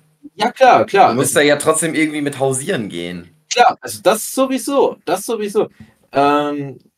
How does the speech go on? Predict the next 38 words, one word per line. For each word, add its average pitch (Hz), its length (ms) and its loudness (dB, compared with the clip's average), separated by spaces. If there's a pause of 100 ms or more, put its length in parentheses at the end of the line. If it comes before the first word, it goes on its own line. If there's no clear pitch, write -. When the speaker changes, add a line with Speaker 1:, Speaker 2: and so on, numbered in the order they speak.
(220)
Speaker 1:
das 262 200 -2
ist 214 140 -6
mir 185 160 4
auch 170 80 -2
völlig 190 380 0
klar, 196 220 2
dass 180 200 -2
das 180 220 -2
dann 175 180 4
ein 170 80 -6
Problem 202 560 4
wird. 90 380 0
Und 120 220 -2
es 110 180 -8
gab 160 280 2
ja 196 200 2
auch 135 160 2
Versuche, 151 840 -2
sowas 113 440 0
zu - 100 -8
machen. 104 340 -8
Also 113 160 -6
nicht 143 200 -4
nur 139 120 4
in 123 80 2
Deutschland, 156 420 4
das 127 80 0
haben 143 140 0
ja 135 100 0
auch 131 120 0
andere 151 320 -2
Länder 120 320 0
versucht, 117 360 -4
„Wir 135 220 0
machen 123 240 0
unsere 123 220 -4
eigenen 117 340 0
Anime.“ 139 560 0